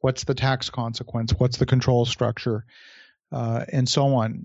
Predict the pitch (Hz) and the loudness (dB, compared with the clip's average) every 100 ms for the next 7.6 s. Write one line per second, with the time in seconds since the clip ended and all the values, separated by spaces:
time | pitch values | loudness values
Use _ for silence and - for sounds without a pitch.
0 | - 131 131 120 131 147 120 - 127 117 | 0 2 2 2 4 4 2 -2 -4 -6
1 | - 120 - 127 131 120 113 - 135 - | -6 -8 -8 -6 -2 0 -2 -4 -10 -16
2 | _ _ _ _ _ _ - 123 120 120 | _ _ _ _ _ _ -4 -2 0 2
3 | 127 131 135 - - 131 120 139 135 139 | 4 4 2 -2 0 2 4 2 2 0
4 | 135 131 127 123 139 147 - 127 - 123 | 0 2 2 2 2 2 -2 -4 -4 -4
5 | 120 113 - 120 123 131 156 208 - 190 | -2 -2 -2 -2 2 2 2 2 2 2
6 | 180 151 156 151 - - - - 156 139 | 2 0 0 0 -4 -6 -6 -2 0 0
7 | 127 - 156 123 117 - | -2 0 2 2 0 -10